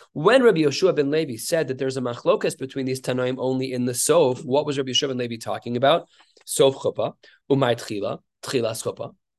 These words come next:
And v'chi ka'amina ana, bein bezu, bein bezu machlokas, uh, when I, Reb,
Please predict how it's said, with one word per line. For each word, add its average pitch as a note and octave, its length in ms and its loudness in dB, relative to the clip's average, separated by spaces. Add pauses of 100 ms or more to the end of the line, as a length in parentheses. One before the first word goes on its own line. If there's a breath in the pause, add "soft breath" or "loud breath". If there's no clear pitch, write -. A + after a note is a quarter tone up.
(760 loud breath)
And - 100 4
v'chi E3+ 220 4
ka'amina F3 440 6
ana, F3 420 2
bein C#3+ 240 0
bezu, C#3 260 -2
bein C#3 180 0
bezu C3 220 -4
machlokas, B2+ 640 -2 (420 soft breath)
uh, A#2+ 300 2
when C3 220 2
I, D#3+ 320 2
Reb, C3 280 0